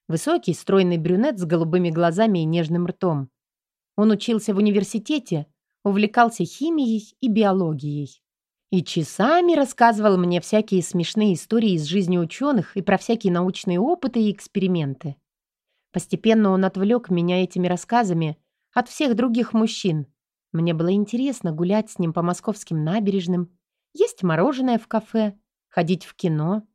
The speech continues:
Я стала как бы нормальной девчонкой, которая встречается с хорошим, красивым, развитым и интересным парнем.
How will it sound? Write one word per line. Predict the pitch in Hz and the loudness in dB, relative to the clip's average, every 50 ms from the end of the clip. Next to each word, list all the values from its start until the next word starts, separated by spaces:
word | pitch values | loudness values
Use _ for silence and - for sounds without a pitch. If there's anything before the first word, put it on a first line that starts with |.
| _ _ _ _ _ _ | _ _ _ _ _ _
Я | - 151 180 | -4 -2 -2
стала | 175 - - 240 226 214 | -2 0 0 0 0 2
как | 208 - 220 214 190 185 | 2 2 0 2 2 2
бы | 196 220 214 202 | 2 2 2 4
нормальной | 220 302 359 370 381 311 196 170 160 156 | 4 4 4 4 2 2 2 2 0 -2
девчонкой, | 151 170 - - - - 226 180 - - 151 143 - _ _ _ _ _ _ _ | -2 -4 -6 -6 -4 -2 -2 -2 -2 -4 -8 -10 -12 _ _ _ _ _ _ _
которая | - 392 - 466 403 - | -8 -2 2 2 2 2
встречается | - - - 175 170 - - 202 196 190 - 185 | 0 -2 -2 -4 -2 0 0 0 0 0 -2 -4
с | 165 - | -6 -2
хорошим, | - 185 175 185 233 - - 170 147 | 0 0 2 2 0 -2 -4 -6 -4
красивым, | - 165 170 165 - - 226 214 190 170 160 | -2 -2 -2 -2 0 -2 0 0 0 0 0
развитым | 156 175 190 190 175 165 165 - 180 170 170 165 | 2 2 2 2 0 -2 -2 -2 -2 -2 0 0
и | 165 165 | 0 0
интересным | 165 165 - 190 180 185 175 - 196 196 196 | -2 -2 -2 -2 -2 -2 -2 0 -2 -2 -2
парнем. | 202 - 220 190 165 160 151 147 139 139 - | 0 -2 -2 -2 0 -2 -2 -2 -4 -4 -8